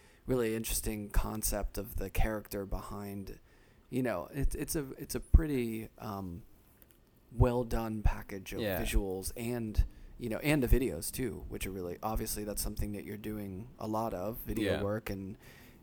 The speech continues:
Speaker 1: and, uh, motion graphics and stuff like that. So can you just talk about your approach between music and the visuals?
Speaker 2: Yeah, I, this was the one question I was prepared for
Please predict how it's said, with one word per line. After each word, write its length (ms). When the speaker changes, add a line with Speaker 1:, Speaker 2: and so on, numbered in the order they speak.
Speaker 1:
and, 260
uh, 140
motion 340
graphics 400
and 80
stuff 220
like 140
that. 200
So 160
can 180
you 140
just 220
talk 180
about 220
your 100
approach 440
between 480
music 440
and 260
the 60
visuals? 500
Speaker 2:
Yeah, 260
I, 100
this 220
was 60
the 80
one 120
question 300
I 20
was 100
prepared 340
for 120